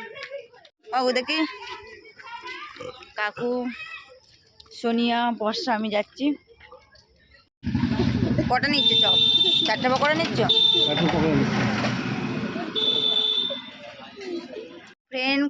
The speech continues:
Speaker 1: খাবার কিনে চলে এসেছি, আর কাকু দিচ্ছে, মেয়ে পকোড়া খাচ্ছে, সোনি, বর্ষা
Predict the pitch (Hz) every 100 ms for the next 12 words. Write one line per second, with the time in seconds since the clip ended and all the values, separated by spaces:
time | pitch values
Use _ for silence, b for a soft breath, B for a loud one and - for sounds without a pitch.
0 | - 233 240 254 262 262 240 240 262 -
1 | 285 294 247 233 233 208 240 240 240 -
2 | 262 262 233 233 233 220 233 226 240 233
3 | - 247 247 254 - 226 214 214 214 -